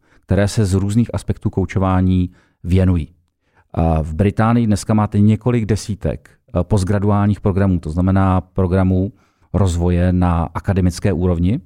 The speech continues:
s-, úplné vysokoškolské vzdělání. Eh, u nás takových programů je nula, časopisů je nula. Eh, většina literatury, a zvlášť té současné o koučování, je v angličtině.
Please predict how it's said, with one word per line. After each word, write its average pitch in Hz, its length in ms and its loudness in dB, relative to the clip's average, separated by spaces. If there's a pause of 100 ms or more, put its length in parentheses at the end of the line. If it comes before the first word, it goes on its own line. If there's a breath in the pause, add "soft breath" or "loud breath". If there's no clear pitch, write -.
(600)
s-, - 220 -16 (240)
úplné 98 420 0
vysokoškolské 92 720 -2
vzdělání. 80 540 0 (580 loud breath)
Eh, 92 160 2
u 107 100 2
nás 123 240 2
takových 113 340 -2
programů 107 360 2
je 104 100 4
nula, 98 460 0 (340)
časopisů 92 540 -4
je 95 140 2
nula. 90 360 2 (800)
Eh, 85 60 0 (240)
většina 101 520 0
literatury, 101 640 -2
a 82 60 -2
zvlášť 90 280 -2
té 95 120 0
současné 90 480 -2
o 82 40 -4
koučování, 87 680 0
je 98 120 2
v - 120 -10
angličtině. - 640 -6